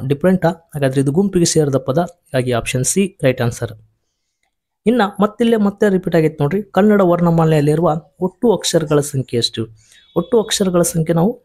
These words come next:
ನಲವತ್ತೊಂಬತ್ತು ಅಂತೇಳಿ ನಾವು ಕರಿತೀವಿ. ಆಪ್ಷನ್ಸ್ ಡಿ ರೈಟ್ ಆನ್ಸರ್.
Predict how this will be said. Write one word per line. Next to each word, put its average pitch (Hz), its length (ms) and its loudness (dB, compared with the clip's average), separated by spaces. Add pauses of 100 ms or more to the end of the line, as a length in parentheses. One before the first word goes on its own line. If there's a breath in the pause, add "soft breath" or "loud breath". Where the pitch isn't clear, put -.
ನಲವತ್ತೊಂಬತ್ತು 135 680 -2
ಅಂತೇಳಿ 175 260 2
ನಾವು 127 400 -10
ಕರಿತೀವಿ. 135 540 -2 (160)
ಆಪ್ಷನ್ಸ್ - 420 -8 (220)
ಡಿ 175 160 4
ರೈಟ್ 127 200 -2
ಆನ್ಸರ್. 135 260 -4